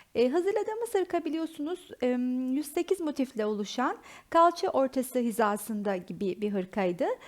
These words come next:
Bunu nasıl uzatabileceğinizi aslında videolarımda anlatmıştım.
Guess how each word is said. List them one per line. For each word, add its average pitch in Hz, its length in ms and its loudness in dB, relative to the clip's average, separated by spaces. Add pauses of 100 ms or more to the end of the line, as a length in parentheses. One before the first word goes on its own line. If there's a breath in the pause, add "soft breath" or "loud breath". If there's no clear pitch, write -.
(180 loud breath)
Bunu 392 200 -2
nasıl 415 280 -4
uzatabileceğinizi 302 920 0
aslında 302 380 2
videolarımda 285 580 2
anlatmıştım. 277 720 0